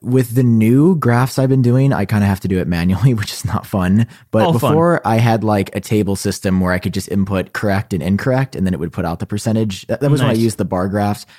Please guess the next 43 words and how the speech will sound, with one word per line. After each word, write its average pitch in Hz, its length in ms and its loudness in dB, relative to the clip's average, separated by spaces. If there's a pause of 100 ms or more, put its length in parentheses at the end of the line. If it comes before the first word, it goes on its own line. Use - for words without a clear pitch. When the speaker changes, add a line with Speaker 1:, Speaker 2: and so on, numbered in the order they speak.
Speaker 1:
or 113 100 0
the, 92 280 -2
the 95 120 -2
s-, - 360 -12
the - 80 -10
pie 104 240 -2
graphs 78 480 -10
is, 92 180 -6
like, 90 160 -6
the 92 80 -4
main 87 320 -2
thing 82 220 -6
still - 180 -6
Speaker 2:
Oh, 143 60 2
Speaker 1:
in 135 60 2
there. 120 220 2
Speaker 2:
yeah, 107 60 -2
yeah, 101 220 -2
yeah. 87 60 -6
Speaker 1:
There's 226 160 2
a 262 60 0
lot 233 140 2
of 208 80 -2
things 180 200 2
in 156 80 4
development 117 440 0
in 110 60 0
the 107 80 0
background. 98 800 0
I - 80 -6
recently 110 400 -2
made, 95 560 -2 (300)
um, 90 340 -2
a - 80 -10
purchase - 640 -2
related 127 340 0
to 127 80 0
the 123 80 -2
site. 123 580 -2
Speaker 2:
You 185 180 6
did! 208 760 2
You 180 180 -4 (260)
did. 175 540 -10